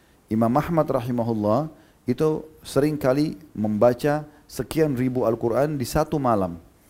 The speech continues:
Bahkan Ibu Uthman radhiyallahu anhu mengkhatam Al-Quran di rakaat terakhir witirnya, tiga puluh juz dalam satu malam. Dan tuh teman-teman mungkin berkata, "Bagaimana caranya bisa menghatam sebanyak itu?"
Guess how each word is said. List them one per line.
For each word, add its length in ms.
Bahkan 400
Ibu 160
Uthman 400
radhiyallahu 480
anhu 80
mengkhatam 720
Al-Quran 640
di 80
rakaat 400
terakhir 320
witirnya, 640
tiga 240
puluh 240
juz 160
dalam 160
satu 240
malam. 400
Dan 160
tuh 80
teman-teman 400
mungkin 320
berkata, 400
"Bagaimana 400
caranya 400
bisa 240
menghatam 480
sebanyak 480
itu?" 80